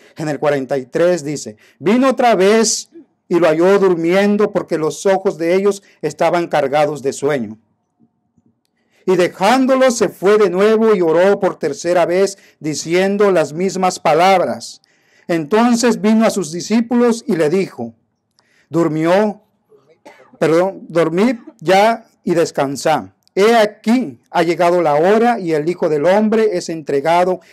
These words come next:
en manos de pecadores. Levantaos, vamos, ve y se acerca el que me entrega.'" Gloria al Señor, hermanos. Hermanos míos,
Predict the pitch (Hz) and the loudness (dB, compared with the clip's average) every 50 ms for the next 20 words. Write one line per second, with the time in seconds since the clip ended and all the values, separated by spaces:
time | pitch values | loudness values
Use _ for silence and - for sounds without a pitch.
0 | _ - 156 143 139 139 147 151 156 160 165 170 165 139 151 143 - 139 - - | _ -6 -4 -4 -4 -4 -4 -2 -2 -2 -2 -2 -4 -4 -4 -4 -4 -4 -4 -2
1 | 131 123 143 156 170 180 180 185 185 175 - - _ _ _ _ _ _ - 151 | -2 0 2 2 2 2 2 0 -2 -4 -6 -14 _ _ _ _ _ _ -6 -2
2 | 151 160 147 151 143 139 143 139 - - 214 233 240 220 170 143 120 - - - | -2 0 0 0 -2 -2 -6 -6 -2 2 2 4 4 2 2 0 -2 -6 -12 -20
3 | _ - 139 160 185 208 214 214 208 151 - - - _ _ _ _ _ _ _ | _ -6 -2 0 2 2 0 -2 -4 -8 -12 -20 -20 _ _ _ _ _ _ _
4 | 127 131 175 202 226 220 233 214 175 - - 180 160 147 - 180 180 196 202 - | -4 0 2 2 2 0 0 -4 -6 -6 -4 -6 -6 -4 -2 -2 0 0 0 0
5 | 196 196 190 - 180 156 139 - - 151 143 139 135 131 - - 156 156 156 143 | 0 0 0 0 -4 -8 -6 -6 -6 -6 -4 -6 -8 -10 -10 -8 -4 -4 -2 -4
6 | 107 95 98 98 _ _ _ _ _ _ _ _ _ _ _ _ _ _ _ _ | -4 -8 -12 -18 _ _ _ _ _ _ _ _ _ _ _ _ _ _ _ _
7 | _ _ _ _ _ _ _ _ _ _ _ _ _ _ _ _ _ _ _ _ | _ _ _ _ _ _ _ _ _ _ _ _ _ _ _ _ _ _ _ _
8 | _ _ _ _ _ _ _ _ _ _ _ _ _ _ _ - 120 123 139 156 | _ _ _ _ _ _ _ _ _ _ _ _ _ _ _ -16 -8 -4 -2 -2
9 | 165 156 147 143 131 120 135 127 123 135 139 131 123 127 120 110 107 104 - - | -2 0 -2 -2 -4 -4 -8 -8 -6 -6 -8 -8 -8 -10 -12 -12 -14 -16 -20 -20
10 | _ _ _ _ _ _ _ _ _ _ _ _ _ _ _ _ _ _ _ _ | _ _ _ _ _ _ _ _ _ _ _ _ _ _ _ _ _ _ _ _
11 | _ _ _ - 160 151 170 180 196 196 202 214 220 214 - - | _ _ _ -14 -10 -6 -4 -4 -4 -2 -2 -2 -2 -4 -6 -8